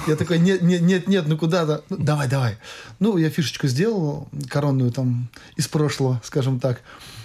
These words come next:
И глаза у них просто загорелись, вот этот коннект произошел, и просто у меня в голове еще: "Надо еще приехать".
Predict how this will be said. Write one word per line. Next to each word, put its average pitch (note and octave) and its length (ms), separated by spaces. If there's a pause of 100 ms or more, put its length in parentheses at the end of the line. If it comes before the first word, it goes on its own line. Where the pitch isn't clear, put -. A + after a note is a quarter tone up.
(400)
И F#3+ 260
глаза G3+ 320
у D#3+ 60
них C3+ 160
просто C#3+ 180
загорелись, D#3 560
вот D3+ 120
этот D3 120
коннект F3+ 380
произошел, D3+ 580 (240)
и F3+ 320 (220)
просто D3+ 240
у - 20
меня C#3 140
в C3+ 60
голове C#3+ 280
еще: C3+ 220
"Надо D#3 180
еще C#3 200
приехать". A#2+ 600